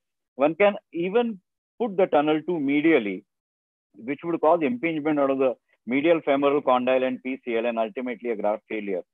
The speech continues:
And too lateral will impinge onto the L F C. So what are the options for the single stage revision on the tibial side? So on tibial side, what one can do is change the angle of the jig, use a different trajectory, change the mediolateral trajectory of the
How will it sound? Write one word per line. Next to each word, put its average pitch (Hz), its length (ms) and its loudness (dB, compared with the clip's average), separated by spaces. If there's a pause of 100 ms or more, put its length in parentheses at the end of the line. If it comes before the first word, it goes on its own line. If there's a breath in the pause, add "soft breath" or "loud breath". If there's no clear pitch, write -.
(280)
And 123 200 -2
too 180 140 0
lateral 127 440 2 (320)
will 123 160 -2
impinge 131 380 -4
onto 120 240 -4
the 117 220 0
L 104 140 -2
F 107 100 -2 (140)
C. 90 180 -12 (840)
So 165 60 -2
what 185 160 4
are 226 60 2
the 220 60 2
options 170 420 0
for 180 100 -6
the 170 180 -8
single 156 300 -4
stage 160 240 -6
revision 135 320 -4
on 143 100 -4
the 131 100 -2
tibial 113 460 -4
side? 87 200 -6 (380)
So 151 80 2
on 160 100 2
tibial 170 360 2
side, 202 200 2
what 170 220 2
one 160 220 0
can 175 220 -2
do 165 120 0
is 165 200 0
change 165 220 -2
the 165 60 4
angle 147 340 4
of 139 80 2
the 139 80 0
jig, 120 240 -4 (320)
use 139 200 -4
a 147 60 2
different 127 380 -6
trajectory, 110 580 -4 (320)
change 180 220 -4
the 196 60 4
mediolateral 170 720 2
trajectory 147 540 -2
of 135 80 0
the 131 120 0